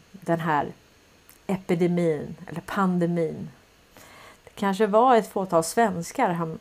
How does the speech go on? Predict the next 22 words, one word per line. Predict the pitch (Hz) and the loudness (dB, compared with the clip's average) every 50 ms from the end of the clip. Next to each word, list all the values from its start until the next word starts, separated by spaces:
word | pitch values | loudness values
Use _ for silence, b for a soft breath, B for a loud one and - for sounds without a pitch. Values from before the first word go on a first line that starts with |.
| _ | _
syftar | - - - 208 202 - - - | -10 -6 -6 -6 -6 -4 -6 -6
på. | - - 190 180 160 - _ _ _ _ _ _ _ _ _ _ _ _ _ _ _ _ _ _ _ - - - B B B B B B B B B | -6 -4 -6 -8 -8 -10 _ _ _ _ _ _ _ _ _ _ _ _ _ _ _ _ _ _ _ -10 -10 -10 B B B B B B B B B
Ehm, | - 202 196 185 180 180 175 170 170 170 170 165 - - _ _ _ _ _ _ _ _ _ _ _ _ _ _ _ _ _ _ _ - - | -4 0 0 2 2 2 2 2 2 2 0 -2 -4 -10 _ _ _ _ _ _ _ _ _ _ _ _ _ _ _ _ _ _ _ -12 0
Trump | - 277 302 320 330 320 - - _ - - | 4 6 6 6 4 2 -6 -10 _ -20 -8
kanske | - - 294 254 202 190 - | 0 2 2 2 2 0 -2
vet | 208 196 185 165 160 - | 0 2 2 2 0 -2
exakt | - - - - - - 302 311 311 - - - | -8 -8 -6 -2 2 2 2 2 0 -4 -8 -4
vad | 185 196 | -2 0
han | 185 196 170 170 | 0 0 -2 -2
pratar | - - 180 160 147 - - - 294 294 | -2 -2 -2 -2 -2 -4 -2 0 2 2
om. | 190 160 170 180 - - _ _ _ _ _ _ _ _ | 2 0 -4 -8 -12 -14 _ _ _ _ _ _ _ _
Och | - 185 | -16 -6
faktum | - - 202 196 - - _ - 220 226 226 220 | -2 0 -2 -2 -2 -8 _ 2 2 4 4 4
är | 190 170 | 4 4
att | 170 175 180 | 4 2 2
han | - 190 185 | 0 -4 -4
talar | 175 - 208 190 175 165 170 170 180 | -2 0 2 2 2 2 2 2 2
inte | 202 220 214 190 190 - 165 160 160 160 B B B B B B B B B B | 2 2 0 0 -2 -2 -2 -2 -2 -4 B B B B B B B B B B
alltid | B 185 180 170 - - 170 165 | B 0 0 0 -2 -2 -2 -2
om | 160 165 | -2 -2
samma | - - 175 165 165 - | -2 -2 -2 -2 -2 -6
sak | - - - 254 - - 180 - - - - | -4 -2 0 0 0 0 -4 -12 -16 -20 -20